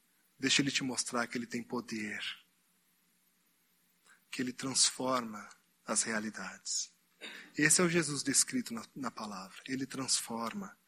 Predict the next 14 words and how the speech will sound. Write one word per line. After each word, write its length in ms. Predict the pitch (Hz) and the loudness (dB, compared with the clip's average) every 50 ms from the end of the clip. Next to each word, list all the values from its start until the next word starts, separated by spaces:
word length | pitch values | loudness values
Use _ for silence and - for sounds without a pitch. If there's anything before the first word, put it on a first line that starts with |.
| _ _ _ _ _ _ _ _ _ _ | _ _ _ _ _ _ _ _ _ _
realidades. 920 | - - 127 113 107 107 104 - 98 92 87 - - - - - - - - _ _ _ _ _ - - - - | -8 -4 -4 -2 -2 -4 -6 -6 -8 -10 -10 -8 -4 -2 0 0 0 -2 -6 _ _ _ _ _ -20 -20 -16 -8
Ele 160 | - 143 135 131 | -4 -4 -2 -2
faz 340 | - - 139 131 127 120 | 0 2 2 2 2 2
milagres. 880 | - 117 107 98 101 92 92 95 98 101 - - - - - - - - - - - - - - - - - - - - | 0 -4 -6 -6 -6 -6 -6 -6 -8 -10 -12 -10 -8 -4 -2 0 -2 -2 -4 -10 -20 -20 -20 -20 -20 -20 -20 -20 -10 -4
Ele 180 | - 139 135 131 | -2 -2 -2 -2
transforma 600 | - - 139 131 - - - 143 135 131 131 131 | -4 -4 0 4 4 4 6 6 4 4 4 2
o 20 | |
nosso 260 | 131 120 113 - - | 0 0 2 2 2
ser 240 | - - - 127 120 | 4 2 2 2 -2
por 180 | - - - 117 | -2 -4 -6 -6
inteiro. 600 | 117 110 - - - 107 107 107 104 104 107 - - - - - - - | -6 -8 -10 -10 -8 -6 -6 -4 -6 -6 -10 -12 -16 -16 -16 -6 0 2
Ele 160 | 160 156 147 | 4 4 4
muda 340 | 147 139 139 147 135 135 - | 2 2 2 2 2 2 0
famílias. 800 | - - 117 101 107 113 113 113 113 101 101 101 - - - | -2 -4 -6 -6 -8 -8 -6 -6 -6 -6 -6 -4 -2 -2 -2